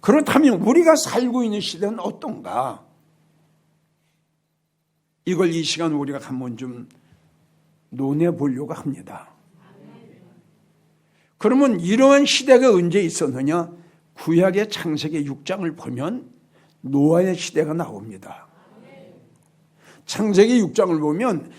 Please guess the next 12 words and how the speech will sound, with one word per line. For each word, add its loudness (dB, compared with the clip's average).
하나님께서 -2
사람을 0
지으심을, -2
사람의 2
창조하심을 0
보시고, -2
그 -2
악함을 0
보시고, 2
그 2
타락됨을 0
보시고 0